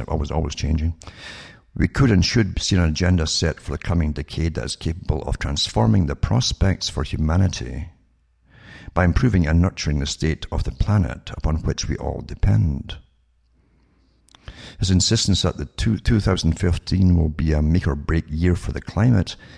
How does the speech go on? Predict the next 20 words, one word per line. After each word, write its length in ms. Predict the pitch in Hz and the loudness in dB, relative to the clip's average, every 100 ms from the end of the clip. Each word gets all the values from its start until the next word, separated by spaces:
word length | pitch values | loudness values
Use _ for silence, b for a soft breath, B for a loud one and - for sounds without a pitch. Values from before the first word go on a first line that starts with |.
| B | B
and 120 | - 82 | -2 2
environmental 720 | 80 85 85 82 82 - - | 2 4 4 4 4 2 -2
sustainability 760 | - 67 - 73 71 85 - | -4 -6 -2 -2 2 0 0
were 140 | 73 - | -2 -2
echoed 240 | - - | -4 -4
by 160 | 73 69 | -4 -2
Mary 380 | 71 82 80 73 | 2 2 2 2
Robinson, 560 | 80 - 104 - 98 B B B B | 2 2 2 4 0 B B B B
former 220 | - 135 104 | 0 2 2
President 440 | - 90 - 85 | 2 2 2 0
of 240 | 80 - - | 0 -2 -2
Ireland 340 | 80 90 78 | 0 2 2
and 100 | 80 | 2
now 100 | 82 | 2
the 120 | 78 80 | 2 0
U 320 | 80 87 80 | 2 2 4
N's 280 | 78 80 - - | 2 2 0 -2
Special 500 | - - 85 - 80 | -2 0 0 0 -2
<laughs> 40 | - | 2
Envoy 560 | 82 87 - - - | 2 2 0 -4 -6